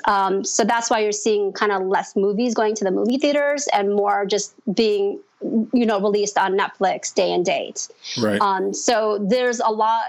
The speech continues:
Speaker 1: of, there's a lot of stuff that's happening in the international industry, um, and, and we're just trying to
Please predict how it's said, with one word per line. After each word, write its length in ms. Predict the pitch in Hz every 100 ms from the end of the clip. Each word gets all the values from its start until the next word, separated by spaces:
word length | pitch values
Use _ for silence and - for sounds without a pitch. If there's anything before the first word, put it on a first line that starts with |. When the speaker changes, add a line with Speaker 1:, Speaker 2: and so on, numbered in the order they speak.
| -
Speaker 1:
of, 180 | 208 190 - - 294 247 220 _ _ _ _ _ _ _ _ 311
there's 160 | 247 226
a 60 |
lot 180 | 220 240
of 80 | 240
stuff 260 | - 214
that's 180 | - 208
happening 440 | - 185 208 190 190
in 80 |
the 80 | 190
international 640 | - 196 190 185 - 196
industry, 680 | 185 190 208 - 269 277 302 294
um, 500 | 202 190 190 185 - 220
and, 300 | 208 196 190
and 380 | - 202 196 214
we're 140 | 196 202
just 200 | 208 -
trying 200 | 202 202
to 240 | 190 190